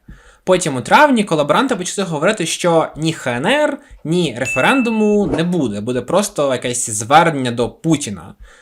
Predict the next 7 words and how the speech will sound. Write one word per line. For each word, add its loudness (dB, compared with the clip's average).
Вже 2
на -2
початку -2
червня 2
ці 4
самі 2
колаборанти 0